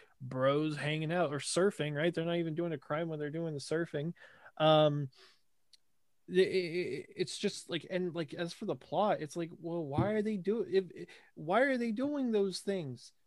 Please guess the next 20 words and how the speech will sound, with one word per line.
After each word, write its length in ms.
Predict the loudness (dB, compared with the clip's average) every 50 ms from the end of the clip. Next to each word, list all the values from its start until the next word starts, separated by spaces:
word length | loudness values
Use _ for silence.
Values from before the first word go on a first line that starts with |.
| _ -8
No 100 | -6 -4
one 240 | -2 0 0 0 -2
cares 500 | -4 0 4 4 6 6 4 2 2 2
that 180 | 0 0 2 2
they're 120 | 2 2
doing 380 | 2 0 0 0 0 0 0 0
those 280 | -2 -2 -2 -4 -8
things. 300 | -8 -6 -6 -6 -6 -8 -10 -16 -20 _ _
They're 100 | 0 0
just 360 | 2 -2 -4 -4 -8 2 _
doing 280 | 8 8 8 8 4
those 240 | 4 2 2 2 -2
things 240 | -2 -2 -2 -2 -2
so 100 | 0 0
that 100 | 0 2
they 100 | 0 -2
can 200 | 0 0 -2 -2
put 280 | -2 0 2 2 2 2
together 360 | -2 -2 -2 0 2 2 0
these, 260 | 0 0 -4 -6 -8